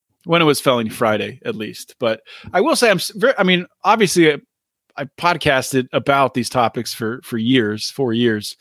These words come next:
So I'm obviously still very passionate about it. And I'm also passionate about, um, just fascinated by a lot of criminal cases out there. And I've, I've been following this case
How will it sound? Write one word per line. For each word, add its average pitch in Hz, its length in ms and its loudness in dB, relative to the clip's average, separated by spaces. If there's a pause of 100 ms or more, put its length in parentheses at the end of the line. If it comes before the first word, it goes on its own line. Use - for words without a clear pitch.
(480)
So 127 280 2
I'm 143 160 0
obviously 165 320 0
still 156 220 2
very 127 180 4
passionate 156 680 0
about 156 340 4
it. 165 140 0 (840)
And 156 80 0
I'm 196 60 2
also 262 240 2
passionate 147 440 0
about, 123 420 2 (360)
um, 117 380 -4 (460)
just - 240 -10 (240)
fascinated 185 680 -2
by 127 260 4
a 131 100 0
lot 131 220 4
of 113 140 -6
criminal 143 680 2 (460)
cases 127 680 0
out 104 300 -8
there. 101 340 -6 (400)
And 135 160 -2
I've, 139 220 -2
I've 160 100 -6
been 160 100 -2
following 185 480 4
this 156 160 0
case 147 520 0